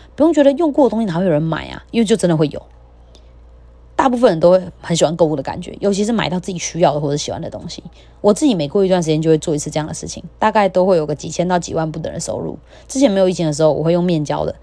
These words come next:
那现在因为疫情的关系，不，不适合跟人家接触，就用seven eleven的卖货便，运费比邮局还要便宜哦。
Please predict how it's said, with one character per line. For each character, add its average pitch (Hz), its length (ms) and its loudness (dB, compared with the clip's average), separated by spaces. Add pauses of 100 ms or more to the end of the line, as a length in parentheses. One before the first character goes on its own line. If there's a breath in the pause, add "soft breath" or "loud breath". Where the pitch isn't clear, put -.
(120 soft breath)
那 233 80 -2
现 247 160 4
在 226 120 0
因 214 180 -4
为 202 360 0
疫 220 140 -2
情 165 160 -2
的 160 80 2
关 170 160 0
系， 165 100 -6
不， 165 320 -8
不 190 120 -6
适 233 120 0
合 175 80 6
跟 160 140 -4
人 - 0 -
家 156 100 -2
接 151 200 -2
触， 151 160 -4
就 165 100 -2
用 165 140 0
seven 165 280 0
eleven 151 220 0
的 147 100 -8
卖 160 160 2
货 151 160 0
便， 170 280 -4
运 226 100 -2
费 196 140 -2
比 175 100 -10
邮 160 140 -6
局 160 100 -10
还 156 60 -8
要 156 80 0
便 165 160 -8
宜 156 160 -10
哦。 165 100 -10